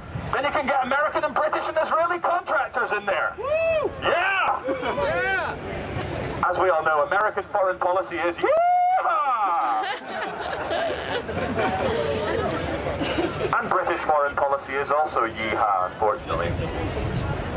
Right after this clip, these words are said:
Speaker 1: So yes, ladies and gentlemen, support the system.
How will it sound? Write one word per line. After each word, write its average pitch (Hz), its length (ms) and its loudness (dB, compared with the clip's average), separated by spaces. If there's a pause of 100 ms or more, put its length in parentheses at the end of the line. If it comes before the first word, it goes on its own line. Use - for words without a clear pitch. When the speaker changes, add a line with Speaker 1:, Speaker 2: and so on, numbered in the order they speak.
(1120)
Speaker 1:
So - 80 2
yes, 170 400 2 (340)
ladies 175 280 2
and 175 100 2
gentlemen, 180 520 2 (160)
support - 600 0
the 196 100 2
system. 196 500 0